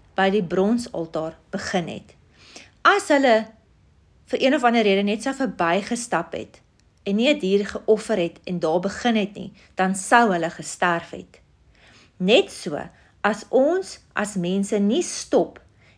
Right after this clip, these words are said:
en erken dat Jesus vir ons gekruisig is en die prys van sonde betaal het nie, sal ons ook sterf. En hierdie sterf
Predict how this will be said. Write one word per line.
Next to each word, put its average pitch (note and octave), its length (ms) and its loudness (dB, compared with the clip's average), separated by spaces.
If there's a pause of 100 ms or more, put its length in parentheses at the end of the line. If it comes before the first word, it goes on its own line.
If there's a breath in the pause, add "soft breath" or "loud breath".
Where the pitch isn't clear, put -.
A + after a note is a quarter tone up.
en G#3 220 0
erken C#4+ 520 0
dat A3 280 -2
Jesus G#3 380 -2
vir - 140 -4
ons G#3 240 -4
gekruisig D4+ 680 0
is - 300 -6 (320 loud breath)
en G3+ 100 0
die G3+ 140 0
prys C#4 340 4
van A3+ 160 -2
sonde A#3 320 -2
betaal D4+ 540 2
het G3+ 180 0
nie, C#3+ 180 -10 (260 loud breath)
sal - 260 2
ons A#3+ 360 0
ook E4 220 2
sterf. - 560 -10 (320 soft breath)
En G#3+ 140 2
hierdie C4 320 4
sterf F#3+ 540 0